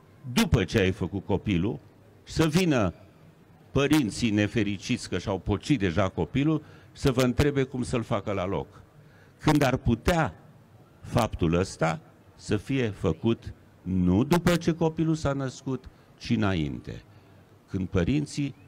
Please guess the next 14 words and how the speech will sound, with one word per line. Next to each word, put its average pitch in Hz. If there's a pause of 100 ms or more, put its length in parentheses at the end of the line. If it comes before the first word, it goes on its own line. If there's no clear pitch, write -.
(140)
vor 92
putea 127
fi 120 (220)
minimal 185
antrenați 104 (320)
pentru 107
acest 87
gest - (180)
suprem, 98 (920)
punerea 165
pe 90
lume 156 (280)
a 104
partenerilor 117